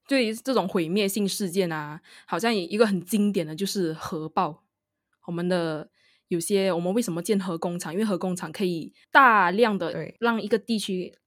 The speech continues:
Speaker 1: 发电，然后让它更蓬勃的发展。可是这的负后果，怎么说呢？那副作用也造成了非常
Speaker 2: 是有一定的风险。
Speaker 1: 不是一定，是
Speaker 2: 肯定。
Speaker 1: 完全风险。
Speaker 2: 对。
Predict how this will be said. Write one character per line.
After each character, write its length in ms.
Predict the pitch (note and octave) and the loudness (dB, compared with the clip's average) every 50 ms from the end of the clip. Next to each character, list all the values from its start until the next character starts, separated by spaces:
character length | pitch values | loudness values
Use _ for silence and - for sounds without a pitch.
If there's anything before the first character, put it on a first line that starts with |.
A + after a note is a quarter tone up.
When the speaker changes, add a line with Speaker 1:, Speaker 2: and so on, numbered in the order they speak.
| - - | -18 -8
Speaker 1:
发 240 | - G#3 F#3 F#3 F#3+ | -4 -4 -2 -2 -4
电， 260 | - - G#3+ F#3+ F3 | -2 -2 0 0 0
然 80 | E3 | -2
后 80 | E3+ F3 | -4 -2
让 220 | F#3 G#3+ A3 G#3 | -2 0 0 0
它 400 | G3+ G#3 F#3+ F3 E3+ E3+ E3 E3+ - _ _ | 0 -2 -2 -2 -2 -2 -4 -6 -12 _ _
更 180 | - C4+ B3 G3+ | 2 2 4 4
蓬 260 | F3+ G3 F#3+ E3+ F3 | 2 0 -2 -2 0
勃 140 | F3+ F3 E3+ | 0 0 0
的 100 | E3 E3+ | 0 -2
发 240 | F3 - G3 E3 E3+ | -2 0 0 0 0
展。 160 | E3+ D#3+ - | -2 -4 -8
可 140 | D#3 - F#3 | -6 -6 -4
是 280 | F3 G#3 C4 B3+ - - _ | -2 -2 -4 -4 -6 -10 _
这 400 | - D#4 C#4 G3+ D3+ - - - _ _ _ | 2 4 4 4 4 0 -6 -14 _ _ _
的 120 | - F#3 | -6 -6
负 340 | F3+ - - - - C#4+ B3+ | -6 -10 -14 -6 -2 -2 4
后 180 | A#3 C4+ G#3+ | 6 6 6
果， 320 | F3 F3 - D3+ C#3 - - - _ _ | 6 4 -2 -6 -6 -8 -10 -16 _ _
怎 180 | - - E3+ | -16 -12 -10
么 120 | E3+ D#3+ F3 | -8 -8 -6
说 160 | - G3+ F#3+ | -4 -2 -2
呢？ 120 | F#3+ F#3+ G3 | 0 0 0
那 60 | A3 | -2
副 200 | A#3 - C#4+ B3 | -2 -2 -4 -2
作 200 | G3+ - A#3+ G#3 | 4 6 6 6
用 320 | G3+ G#3+ G3+ E3 - - - _ _ _ _ _ _ _ _ _ _ | 6 4 2 2 -2 -10 -20 _ _ _ _ _ _ _ _ _ _
也 180 | - G3+ F#3+ F3 | -4 -2 -2 0
造 200 | E3+ G3+ G#3+ G3+ | 4 4 4 4
成 120 | G3+ G3 | 2 0
了 160 | F3 E3+ E3+ | -4 -4 -4
非 200 | F3+ - - G#3 | -4 -2 -2 -2
常 340 | G3 - F#3+ F3 E3+ E3+ G3 - _ | -2 -2 -4 -4 -4 -8 -12 -14 _
Speaker 2:
是 220 | - - - G#3 | -8 0 4 8
有 260 | G3+ E3+ - - - _ | 8 8 6 4 0 _
一 120 | - F3 F3 | 0 0 0
定 400 | - - _ - F#3+ F#3 F3 E3 | 0 -2 _ -2 0 2 2 2
的 320 | D3+ D3+ C#3 C3+ B2 - | 4 4 4 4 2 0
风 400 | - - - - D3+ C#3+ C#3+ C#3+ | -4 -2 -2 -2 -2 0 -2 -4
险。 380 | D3 - - - D3 - - - _ | -4 -4 -2 -2 -2 -2 -2 -4 _
Speaker 1:
不 40 | G#3 | -2
是 140 | G#3+ A3+ B3+ | -2 -2 -2
一 140 | - F3+ | -4 -4
定， 240 | F3+ - G#3+ F#3+ F3+ | -2 0 0 0 0
是 340 | F3+ - A3 G#3+ F3+ - - _ | -2 -4 -4 -4 -4 -6 -8 _
Speaker 2:
肯 280 | - - G#3 E3 D#3 D#3 - | 2 2 4 4 2 0 2
定。 360 | - C4+ C4 A3+ G#3+ A#3 D4+ - - - - - - - - - - | 4 4 4 4 2 0 -2 -2 -2 -10 -20 -20 -20 -20 -20 -16 -2
Speaker 1:
完 240 | - G#3 F#3+ G3 G3+ | 4 6 8 8 8
全 240 | - - G#3 F3+ G3+ | 8 6 4 4 4
风 200 | - F#3 F3 F3 | 2 2 2 0
险。 320 | F#3 - F#3+ E3 C#3 D3 E3 - - - - C4 - - _ _ - | -2 -2 -2 -4 -4 -6 -12 -14 -10 -8 -8 -8 -8 -12 _ _ -8
Speaker 2:
对。 280 | E3 D#3 D3+ D3 D3+ | -6 -6 -6 -6 -8